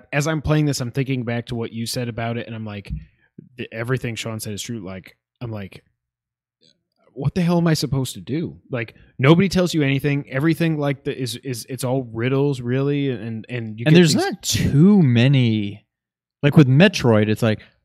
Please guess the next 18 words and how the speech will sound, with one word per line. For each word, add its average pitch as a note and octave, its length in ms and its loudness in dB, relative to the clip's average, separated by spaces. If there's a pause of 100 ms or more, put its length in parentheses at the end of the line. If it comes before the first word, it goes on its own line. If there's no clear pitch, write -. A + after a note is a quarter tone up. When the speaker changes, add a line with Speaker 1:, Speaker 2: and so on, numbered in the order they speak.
(100)
Speaker 2:
oh, B3 240 8
I A#2+ 180 8
can, B2+ 380 4
I've A2+ 140 -2
got C3 260 6
high D#4 180 8
jump. B2+ 340 4
Now C3+ 220 6
I E3 100 8
can C3+ 300 4
jump C#3+ 240 8
over D3 200 8
that C3+ 120 4
Speaker 1:
Yeah. F3+ 160 10
Speaker 2:
thing F3+ 100 6
back A#2 220 4
there, G2 380 -2
and A#2 520 4